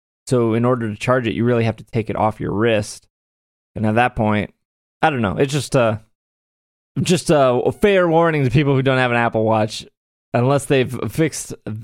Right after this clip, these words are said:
unless this app is good on battery, I, I have a feeling that it'll drain it quite quickly.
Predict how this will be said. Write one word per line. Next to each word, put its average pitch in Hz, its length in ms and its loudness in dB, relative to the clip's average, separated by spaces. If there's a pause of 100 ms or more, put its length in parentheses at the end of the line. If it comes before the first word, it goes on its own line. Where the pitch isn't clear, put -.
(120)
unless 139 340 0
this 135 300 -4 (180)
app 127 280 0
is 113 300 0
good 131 280 4
on 120 160 0
battery, 107 480 2
I, 104 380 -2 (760)
I 113 120 -2
have 117 160 4
a 104 60 2
feeling 113 460 0
that 107 320 -2 (1300)
it'll 117 220 0
drain 110 300 0
it - 140 -6
quite 123 400 -2 (340)
quickly. 104 680 -2